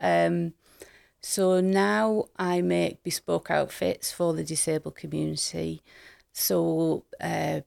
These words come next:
people are missing limbs, people of short stature, and it's all made to measure. Um, and the joy to see someone put a, an outfit on that is actually made for them, it,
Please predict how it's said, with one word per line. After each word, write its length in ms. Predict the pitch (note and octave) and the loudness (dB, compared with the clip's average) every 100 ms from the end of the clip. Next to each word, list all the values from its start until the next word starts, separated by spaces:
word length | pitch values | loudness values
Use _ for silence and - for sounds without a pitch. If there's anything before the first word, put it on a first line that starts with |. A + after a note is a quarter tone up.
| _ - | _ -6
people 320 | F3+ - D3+ | -6 -4 -6
are 80 | D3+ | -4
missing 440 | D3+ - D#3 E3+ | -4 -4 -4 0
limbs, 500 | F3+ F#3 F#3 F#3 F3+ | 2 2 2 0 -2
people 320 | - F3 D#3+ | -4 -6 -6
of 100 | D#3 | -8
short 300 | - D#3 D3+ | -6 -6 -6
stature, 840 | - - E3+ - - F3 D#3+ D#3+ - | -6 -2 -2 -2 -4 -2 -2 -2 -4
and 160 | D#3 E3 | -4 -4
it's 180 | D#3+ | -2
all 220 | G3 F#3+ F#3 | 2 4 4
made 260 | F3+ F3 | 2 2
to 140 | - E3+ | 0 -2
measure. 480 | E3 D#3 E3 D#3+ D#3+ _ - - - - _ - F3 | -2 -2 -2 -4 -6 _ -20 -20 -20 -20 _ -16 -6
Um, 580 | E3+ D#3+ E3 D#3+ D#3+ - _ _ _ _ | -4 -2 -2 -4 -6 -14 _ _ _ _
and 300 | F#3+ F#3+ F#3+ | 0 0 2
the 120 | G3 | 0
joy 600 | G3 - A3 A#3+ C#4+ D4+ - | -2 0 4 4 4 0 -4
to 140 | - B3+ | -4 0
see 680 | - - A3 G3 F#3 F3+ - - | 0 2 2 2 0 -4 -8 -4
someone 480 | - G3 F#3+ F#3 | -2 0 0 0
put 260 | F3+ - - | -2 -4 -4
a, 100 | F3 - _ _ _ _ | -4 -10 _ _ _ _
an 140 | G3 G3 | -2 2
outfit 440 | G#3+ G#3+ - - | 2 0 -2 0
on 320 | G3+ F#3 E3+ | 2 0 0
that 160 | E3+ - | -2 -2
is 160 | F3+ | -4
actually 440 | - F3 - - G#3+ | -4 -6 -10 -8 -4
made 320 | G#3 G#3 G3+ | -2 -2 -4
for 240 | - F#3+ F3+ | -6 -4 -2
them, 540 | E3+ D3 C3+ D3 C#3+ _ - - - _ _ _ _ _ _ | -2 -2 -4 -6 -10 _ -20 -20 -20 _ _ _ _ _ _
it, 160 | C3+ | -18